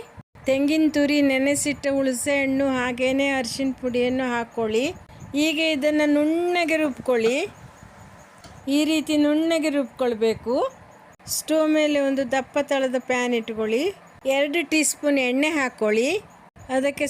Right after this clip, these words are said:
ಸ್ವಲ್ಪ ಸಾಸಿವೆ ಕಾಳು ಹಾಕ್ಕೊಳ್ಳಿ. ಸಣ್ಣಗೆ ಹೆಚ್ಚಿ ಉಪ್ಪು ಹಾಕಿ ಇಟ್ಕೊಂಡು ಹಾಗಲಕಾಯಿಯನ್ನ ಈಗ ಚೆನ್ನಾಗಿ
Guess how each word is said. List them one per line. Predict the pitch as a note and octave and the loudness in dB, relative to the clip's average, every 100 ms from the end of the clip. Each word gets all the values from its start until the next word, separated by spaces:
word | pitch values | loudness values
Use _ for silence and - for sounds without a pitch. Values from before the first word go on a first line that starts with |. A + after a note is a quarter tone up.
| D4 | 0
ಸ್ವಲ್ಪ | C#4+ C4+ C4+ C#4 | -2 0 -2 0
ಸಾಸಿವೆ | C4 C4 D#4 D4+ | -2 -2 -4 -2
ಕಾಳು | C#4+ B3+ | -2 0
ಹಾಕ್ಕೊಳ್ಳಿ. | A#3 A#3 A3 A3+ F#4+ A4+ - - - - - _ | -4 -2 0 2 0 -4 -16 -20 -20 -20 -20 _
ಸಣ್ಣಗೆ | D4 D4+ F4 E4+ E4 | -2 0 0 0 0
ಹೆಚ್ಚಿ | D#4+ - D#4+ | -2 -2 -2
ಉಪ್ಪು | D4+ - D#4+ | -2 -2 -4
ಹಾಕಿ | D4+ D#4 | -2 -4
ಇಟ್ಕೊಂಡು | D4 C#4+ C#4+ C4+ | -2 0 2 0
ಹಾಗಲಕಾಯಿಯನ್ನ | C4+ C4+ C#4 - C4 B3+ C4 B3+ | -2 -2 -2 -2 -2 0 0 0
ಈಗ | A#3+ B3 | 0 -2
ಚೆನ್ನಾಗಿ | B3 A#3+ B3+ B3+ | -2 0 0 -2